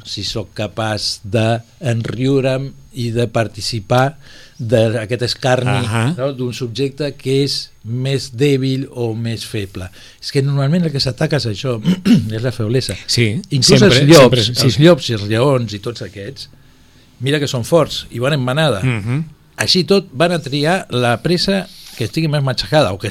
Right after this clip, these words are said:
Speaker 1: o que sigui més vella
Speaker 2: Sí,
Speaker 1: o que
Speaker 2: sí.
Speaker 1: vagi coixa o
Speaker 2: Vaja,
Speaker 1: que li
Speaker 2: que
Speaker 1: passi
Speaker 2: no-,
Speaker 1: alguna
Speaker 2: que
Speaker 1: cosa.
Speaker 2: nosaltres fem a la nostra manera al llarg de la nostra vida, a vegades, una selecció natural d'aquelles de <laughs>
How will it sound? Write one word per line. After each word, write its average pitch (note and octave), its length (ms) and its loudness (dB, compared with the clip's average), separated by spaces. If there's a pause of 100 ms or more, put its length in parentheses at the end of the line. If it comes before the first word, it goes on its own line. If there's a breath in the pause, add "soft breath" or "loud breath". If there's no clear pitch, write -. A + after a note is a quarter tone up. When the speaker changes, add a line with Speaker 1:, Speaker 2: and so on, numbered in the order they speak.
(160)
Speaker 1:
o B2+ 140 -4
que C3+ 80 0
sigui E3 200 0
més D3+ 220 0
vella D#3+ 320 4
Speaker 2:
Sí, D#3 60 4
Speaker 1:
o - 20 -4
que - 60 2
Speaker 2:
sí. C3 60 2
Speaker 1:
vagi C#3 360 2
coixa D#3 420 2
o D#3 40 6
Speaker 2:
Vaja, F3+ 100 6
Speaker 1:
que C3+ 80 6
li B2+ 60 8
Speaker 2:
que C3 100 4
Speaker 1:
passi B2 120 6
Speaker 2:
no-, D3+ 60 2
Speaker 1:
alguna B2+ 180 -2
Speaker 2:
que D3+ 100 6
Speaker 1:
cosa. - 20 2
Speaker 2:
nosaltres D3+ 400 2
fem D#3 160 2
a C3+ 40 2
la C#3 100 2
nostra C#3 320 2
manera C3 380 4
al A#2 100 0
llarg A#2 160 2
de B2 80 0
la A#2 80 2
nostra A#2+ 280 2
vida, C#3+ 360 4 (280)
a F3 60 -6
vegades, C3+ 640 -2
una B2+ 180 0
selecció A2+ 600 0
natural A#2 400 -10 (160)
d'aquelles G#3 440 -16
de F3 140 -16
<laughs> - 360 -8